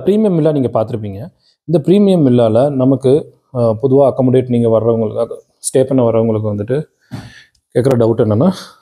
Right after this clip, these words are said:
இங்க food எப்படி? Food வந்துட்டு caretaker இருக்காரு, அவங்களே உங்களுக்கு cook பண்ணி கொடுத்துருவாங்க. Breakfast and dinner,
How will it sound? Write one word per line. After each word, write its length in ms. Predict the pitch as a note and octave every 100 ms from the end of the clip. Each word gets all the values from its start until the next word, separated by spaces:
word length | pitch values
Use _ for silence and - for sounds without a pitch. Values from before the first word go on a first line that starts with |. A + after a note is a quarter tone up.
| _ _ _
இங்க 240 | C3+ B2 C3 B2+ - - _ _ _ - _ _
food 280 | - C#3+ B2 C3+
எப்படி? 200 | G#2+ A2+ G#2+ - - _ _ _ -
Food 240 | E3+ F3 D3+
வந்துட்டு 260 | A2+ A2 D#3+ - -
caretaker 440 | A#2 C3 A#2 A2
இருக்காரு, 300 | G#2+ A#2+ C#3+ -
அவங்களே 360 | C#3 B2 A#2+ C3 B2+
உங்களுக்கு 280 | A2+ G#2+ G#2
cook 240 | A#2+ -
பண்ணி 160 | - A#2
கொடுத்துருவாங்க. 460 | G#2+ G#2 A2 A#2+ F3+
Breakfast 480 | B2 A#2+ A#2+ A#2+ -
and 100 | A#2 G#2+
dinner, 260 | G#2+ B2